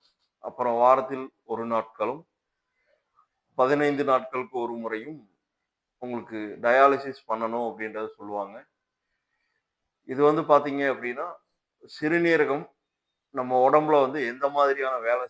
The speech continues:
செய்யுது அப்படின்னு பார்த்தீங்க அப்படின்னா, ரத்தத்தில் இருக்கக்கூடிய நச்சு கழிவுகளை வடிகட்டி சிறுநீர் பைக்கு அனுப்பக்கூடிய வேலைகளை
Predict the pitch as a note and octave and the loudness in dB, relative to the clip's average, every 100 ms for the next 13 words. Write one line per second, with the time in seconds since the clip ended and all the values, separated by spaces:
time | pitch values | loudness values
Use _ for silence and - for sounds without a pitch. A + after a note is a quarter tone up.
0 | A#2 A2+ A2+ A2+ G2 G#2+ G2+ G2+ G2 G2+ | -12 -14 -12 -14 -16 -20 -16 -16 -16 -20
1 | G2 G2+ B2 D#3 _ _ _ _ _ _ | -20 -20 -20 -20 _ _ _ _ _ _
2 | _ _ _ _ A2+ C3 - E3+ E3 D#3+ | _ _ _ _ 4 4 4 0 0 0
3 | C#3+ C3 C3+ A2+ B2 C#3+ A#2+ A#2 - D#3 | 0 0 -4 -10 -6 -6 -6 -10 -12 -10
4 | - A#2+ A#2+ A2 A2 D3 - _ _ _ | -2 -2 0 -2 -2 -2 -6 _ _ _
5 | _ _ _ A2 B2+ D3+ C#3+ - D3 F3+ | _ _ _ 2 4 4 2 0 -6 -8
6 | _ _ _ _ _ _ _ _ - D3+ | _ _ _ _ _ _ _ _ -4 0
7 | E3+ E3+ E3 D#3 C3+ C3 - C#3+ A#2+ B2 | 0 0 -2 0 0 0 0 0 0 -4
8 | - C3 B2+ A#2+ A#2 A#2 A#2 A2+ B2 | -16 -12 -8 -2 0 0 0 -6 -10